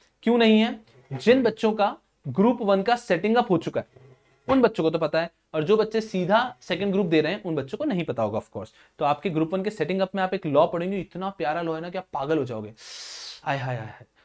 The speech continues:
और वही लॉ प्रोफेशनल में आएगा हंड्रेड मार्क्स का, जो मैं आपको पढ़ाऊंगा बहुत राजी राजी होके, Insolvency and Bankruptcy Code टू थाउजेंड एंड सिक्सटीन। तो Insolvency and Bankruptcy Code में कॉन्सेप्ट आता है रेजोल्यूशन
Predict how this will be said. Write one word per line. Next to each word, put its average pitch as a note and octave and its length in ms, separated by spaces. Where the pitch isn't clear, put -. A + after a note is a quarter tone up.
और C#3 120
वही D3+ 260
लॉ G3+ 140
प्रोफेशनल F#3+ 560
में F#3 100
आएगा E3 200
हंड्रेड G3+ 280
मार्क्स F3 300
का, C#3+ 180
जो C3 140
मैं C3+ 120
आपको C3 200
पढ़ाऊंगा A#2+ 380
बहुत D#3 260
राजी B2+ 260
राजी A2+ 220
होके, C3 300
Insolvency D3+ 560
and B2+ 100
Bankruptcy B2 440
Code E3 140
टू C#3+ 120
थाउजेंड A2+ 260
एंड A#2 100
सिक्सटीन। - 300
तो C3+ 60
Insolvency D3 460
and F#3 100
Bankruptcy D3 340
Code D#3 160
में E3+ 100
कॉन्सेप्ट C#3+ 300
आता D#3+ 120
है D3 100
रेजोल्यूशन C#3 540